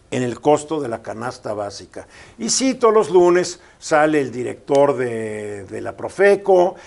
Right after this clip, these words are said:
y dice, "Mire, la canasta más barata es aquí". Y esto está muy bien, pero el director de la Profeco ha de pensar que si lo ves, dices,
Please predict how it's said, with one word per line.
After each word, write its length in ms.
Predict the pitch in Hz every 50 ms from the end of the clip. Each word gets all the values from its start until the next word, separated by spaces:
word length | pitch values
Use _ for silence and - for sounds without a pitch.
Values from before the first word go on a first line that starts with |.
| - _ -
y 100 | 113 120
dice, 320 | 139 160 165 - - 156
"Mire, 240 | 143 156 165 160 151
la 140 | 135 127 120
canasta 300 | - 120 131 127 - 127
más 160 | 117 120 107
barata 220 | 104 113 110 110
es 60 | - 107
aquí". 340 | - - 139 151 160 - - - - -
Y 80 | 151 190
esto 260 | 294 269 - - 359
está 220 | 330 - - 277 277
muy 160 | 277 285 277
bien, 340 | 285 294 262 185 131 - - - _ _ _ _ _ _ _
pero 280 | - 160 151 147 151 147 -
el 120 | 139 131 123
director 380 | 120 135 135 123 - 160 175
de 80 | 202 208
la 40 | 202
Profeco 440 | - 147 120 139 165 165 160 190
ha 40 | 165
de 60 | 160
pensar 400 | 160 - 143 135 - - 151 139
que 120 | 147 - 151
si 160 | - - 165
lo 120 | 170 170
ves, 240 | 156 151 151 156 143
dices, 360 | 127 165 170 139 120 139 131